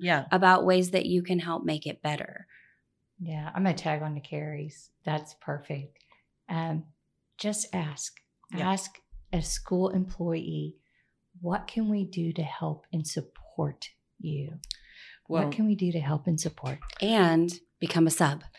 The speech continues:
Speaker 3: Yes.
Speaker 1: Oh, Lord.
Speaker 3: <laughs>
Speaker 1: Yes. Um, my,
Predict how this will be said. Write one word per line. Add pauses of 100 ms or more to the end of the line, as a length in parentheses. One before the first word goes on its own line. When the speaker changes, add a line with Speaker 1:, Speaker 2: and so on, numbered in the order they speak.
(220)
Speaker 3:
Yes. (160)
Speaker 1:
Oh,
Lord.
Speaker 3:
<laughs>
Speaker 1:
Yes. (480)
Um, (600)
my,